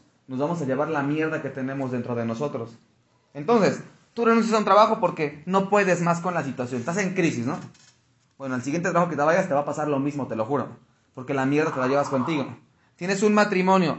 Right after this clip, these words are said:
está en crisis. Digo, yo entiendo que hay contextos. Vamos a, a este polo. Eh, o tienes un problema con tus hijos, estás en crisis. No te preocupes, abandónalo.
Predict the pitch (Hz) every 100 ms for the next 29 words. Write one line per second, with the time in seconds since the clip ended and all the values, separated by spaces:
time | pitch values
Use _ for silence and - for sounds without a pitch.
0 | - 139 175 185 190 190 160 123 - -
1 | _ _ _ - 123 156 180 190 180 180
2 | 180 170 175 165 131 - 110 - _ _
3 | _ - 139 160 147 131 131 135 139 -
4 | 127 104 - _ _ _ _ _ _ 127
5 | 127 131 127 170 175 185 180 180 170 147
6 | 135 139 160 175 170 170 151 117 - -
7 | _ _ _ - 262 208 156 165 190 127
8 | 107 - _ _ _ _ _ 151 143 147
9 | 165 202 160 123 117